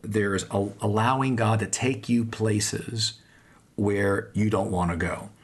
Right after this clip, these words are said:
Uh, and it takes great patience to do it. And, uh, again, one of the themes in the first five centuries of the church, and historians have written about this, uh, was about patience. In fact, they wrote more about patience than probably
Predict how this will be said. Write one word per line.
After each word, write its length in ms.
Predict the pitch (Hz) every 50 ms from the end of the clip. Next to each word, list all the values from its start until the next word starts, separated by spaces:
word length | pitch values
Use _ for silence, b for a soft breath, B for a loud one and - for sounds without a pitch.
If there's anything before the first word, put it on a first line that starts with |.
| B B B B B B B B -
Uh, 220 | - 95 87 87 82 85
and 140 | 113 107
it 40 | 98
takes 220 | 104 - 175 165 -
great 360 | - - - 92 95 - -
patience 440 | - 87 - - - - - - -
to 100 | - -
do 220 | 82 85 82 82
it. 160 | - - - -
And, 140 | 85 82 B B B B B B B B -
uh, 220 | - 104 98 95 98 -
again, 400 | - 113 110 107 110 98 95 95 - 113 107 107 110
one 140 | 110 117 120
of 60 | 110
the 60 | 107
themes 540 | 95 - - - 135 131 135 135 131 123 104
in 60 | 98
the 80 | 95 92
first 300 | - - 117 117 113 -
five 200 | - 113 101 104
centuries 300 | - - 107 104 98 92
of 80 | 90
the 60 | 92 87
church, 400 | - - 117 110 104 98 - -
and 120 | 85 82 B B B B
historians 440 | B - - - 127 113 120 117 104
have 140 | 101 95 98
written 200 | 131 - - 117
about 260 | 101 98 95 90 -
this, 340 | - 95 87 82 - - - B B B B B B B B _ -
uh, 420 | 107 98 92 92 92 92 95 95 - -
was 240 | - 110 110 107 104
about 320 | 107 117 104 104 92 92 -
patience. 420 | - 87 - - - 113 101 -
In 60 | 101
fact, 140 | 98 107 107
they 100 | 107 113
wrote 220 | 117 120 113 104
more 180 | 110 107 120 123
about 240 | 117 107 95 98 -
patience 400 | - 127 135 135 - - 107 98
than 140 | - 98 90
probably 260 | - 101 92 95